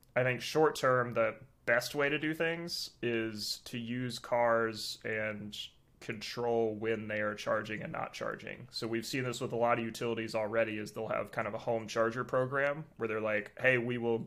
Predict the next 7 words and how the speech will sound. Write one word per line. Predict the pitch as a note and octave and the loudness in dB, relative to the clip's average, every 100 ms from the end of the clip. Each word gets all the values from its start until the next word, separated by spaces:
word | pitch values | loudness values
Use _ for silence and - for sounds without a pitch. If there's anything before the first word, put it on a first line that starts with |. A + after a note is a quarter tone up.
| - | -8
sell | - C#3+ B2+ | 0 6 6
you | B2 | 4
a | A#2 | -2
discounted | G#2+ A#2 - A#2+ A2 | -4 -8 2 4 4
home | G#2 G#3 E3 | 2 2 4
charger, | B2 A#2 A#2+ A#2+ D3 - - - - - _ | 4 4 2 -2 -4 -14 -20 -20 -20 -20 _
and | A#2 A2+ A2+ A2 G#2+ | 0 2 2 0 -4